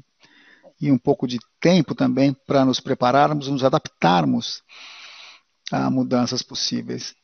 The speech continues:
Mas o que a gente pode adiantar nesse ponto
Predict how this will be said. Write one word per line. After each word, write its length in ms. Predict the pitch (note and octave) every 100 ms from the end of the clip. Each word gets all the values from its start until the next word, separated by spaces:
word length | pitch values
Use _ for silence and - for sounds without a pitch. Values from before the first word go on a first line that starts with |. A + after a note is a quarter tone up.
| _ -
Mas 320 | E3+ C3+ C3
o 60 | C#3
que 100 | D3
a 40 |
gente 200 | D#3 -
pode 680 | - E3 F3 G3+ B2+ B2+ F#3+ -
adiantar 720 | C3+ B2 A#2+ A#2 C3+ B2+ B2
nesse 340 | B2 C#3+ - -
ponto 540 | - D#3 E3 - B2